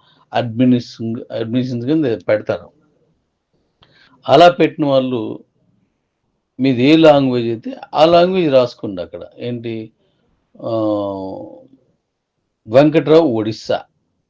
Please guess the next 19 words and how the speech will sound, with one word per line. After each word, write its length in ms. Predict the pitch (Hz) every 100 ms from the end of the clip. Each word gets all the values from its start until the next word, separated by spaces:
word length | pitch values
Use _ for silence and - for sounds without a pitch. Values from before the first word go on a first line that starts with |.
| _
అని 120 | 151 131
రాయండి, 420 | 101 87 82 - _ 110
లేకపోతే, 560 | 120 127 131 127 120 110 - _ _ _ _ _ _ -
ఆ, 100 | 120 117 113 110 107 104 101 98 98 - - _ _ _ _ _ _ _ _ _ _ _ _ _ -
కేరళ, 380 | 143 147 135 113 - _ _ _ _ _ _ 123
మ్, 340 | 110 107 107 104
దాన్ని 240 | 110 107
మలయాళం, 460 | 107 123 135 113 101 110
మలయాళం 500 | 120 143 147 156 151
జోసెఫ్ 440 | 120 120 120 104 - -
అలా 160 | 127 139
రాసుకోండి 500 | 107 101 - 87 90
మీ 100 | 90
పేర్లు. 440 | 82 87 85 87 - _ _ _ _ _ _ -
దాంట్లో 340 | 117 120 123
పెట్టుకున్నప్పుడు 680 | 113 113 - 113 107 104 151 170
మీరు 240 | 117 113 113
మీ, 160 | 113 113 104
మీ, 180 | 107 113